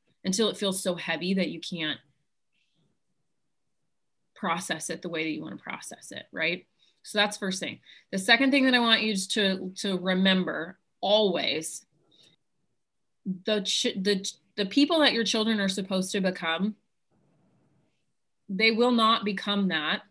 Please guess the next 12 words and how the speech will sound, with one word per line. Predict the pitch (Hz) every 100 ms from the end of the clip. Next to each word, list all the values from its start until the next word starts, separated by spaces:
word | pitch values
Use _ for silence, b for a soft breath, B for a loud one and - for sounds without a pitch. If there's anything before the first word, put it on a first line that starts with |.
| _ _ -
if | 190
their | 196
mom | 185 196 208 208 190
isn't | 202 214 185 175 170 - -
the | 185 180 - -
full | 220 202
person | 202 190 190 175
that | 156
she | - 170
needs | 165 156 -
to | 160
be. | 156 -